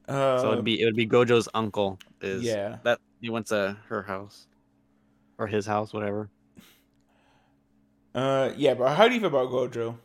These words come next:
Speaker 1: uh, Jay?
Speaker 2: I think he's pretty cool. I like
Speaker 1: Yeah.
Speaker 2: him as a protagonist.
Speaker 1: Yeah, he's
Speaker 2: I'm rooting for him.
Speaker 1: super neat.
Speaker 2: Hmm?
Speaker 1: All right, uh, Marin, Jay?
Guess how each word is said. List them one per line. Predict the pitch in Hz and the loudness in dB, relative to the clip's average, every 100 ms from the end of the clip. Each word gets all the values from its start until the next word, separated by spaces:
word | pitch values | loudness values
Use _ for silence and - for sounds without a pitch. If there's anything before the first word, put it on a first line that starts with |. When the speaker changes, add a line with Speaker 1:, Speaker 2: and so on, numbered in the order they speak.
| - - | -20 -16
Speaker 1:
uh, | 117 113 110 110 - - | -12 -10 -10 -14 -16 -16
Jay? | 117 117 120 _ _ _ _ _ _ _ _ _ _ _ _ - | -10 -10 -10 _ _ _ _ _ _ _ _ _ _ _ _ -10
Speaker 2:
I | - | -2
think | 185 | 0
he's | 185 | 0
pretty | 180 196 185 | 2 0 2
cool. | 220 196 123 _ - | 2 2 0 _ -6
I | 170 | 0
like | 170 139 | 2 2
Speaker 1:
Yeah. | 151 | 0
Speaker 2:
him | 156 | -2
as | 131 117 | 0 2
a | 113 107 101 _ _ | 2 0 -4 _ _
protagonist. | - 113 110 110 127 - - | -10 -4 -2 -2 -6 -8 -14
Speaker 1:
Yeah, | 151 202 | -12 -12
he's | 160 185 - | -14 -16 -14
Speaker 2:
I'm | 123 123 | -8 -2
rooting | 143 139 139 | -2 -2 -4
for | 143 139 | 0 0
him. | 139 139 _ | 0 -6 _
Speaker 1:
super | - - 123 123 | -16 -14 -12 -12
neat. | 123 156 - _ _ _ _ _ _ _ _ _ _ - - - | -12 -14 -18 _ _ _ _ _ _ _ _ _ _ -20 -18 -12
Speaker 2:
Hmm? | 156 175 _ _ _ _ 78 73 _ _ _ _ - | -12 -12 _ _ _ _ -20 -20 _ _ _ _ -10
Speaker 1:
All | 143 123 | -6 -6
right, | 113 - | -6 -4
uh, | 135 135 135 | 0 0 0
Marin, | 131 143 143 190 240 | -2 2 2 2 -2
Jay? | 262 277 | -6 -6